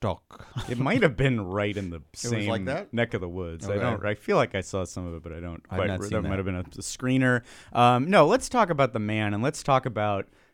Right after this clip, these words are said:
Speaker 2: um, the finest work <laughs> associated with him, the Universal Studios
Speaker 1: Mm-hmm.
Speaker 2: attraction, uh, which, yet, like, uh, probably the title, the main title you would say is Alfred Hitchcock: The Art of Making Movies.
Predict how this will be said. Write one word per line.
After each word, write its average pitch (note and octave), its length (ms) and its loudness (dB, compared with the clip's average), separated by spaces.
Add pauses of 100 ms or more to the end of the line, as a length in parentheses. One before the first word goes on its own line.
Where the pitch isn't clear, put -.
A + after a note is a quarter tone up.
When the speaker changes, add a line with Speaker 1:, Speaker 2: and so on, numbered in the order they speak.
(120)
Speaker 2:
um, G2 560 0 (120)
the G#2+ 100 -4
finest C3 440 2
work G#2+ 260 2
<laughs> - 60 -6
associated C3+ 680 4
with D3 120 0
him, A#2 340 -2 (140)
the D#3 80 0
Universal C3 520 0
Studios A#2 680 -2
Speaker 1:
Mm-hmm. C#3 280 -4
Speaker 2:
attraction, A2+ 640 4 (280)
uh, A#2+ 460 8
which, D3+ 280 2
yet, F#3 300 -4
like, E3+ 340 4 (440)
uh, D#3+ 400 6
probably D#3+ 680 6
the A2 140 2
title, A2+ 560 4
the G2 100 -2
main D3 320 8
title A2 340 2
you G2 160 0
would G2 120 -2
say F#2+ 220 0
is F2+ 100 -4
Alfred G#2+ 380 0
Hitchcock: G2 400 -4
The F#2 180 -8
Art B2+ 200 4
of A#2 120 -4
Making G#2+ 380 -6
Movies. E2 600 -8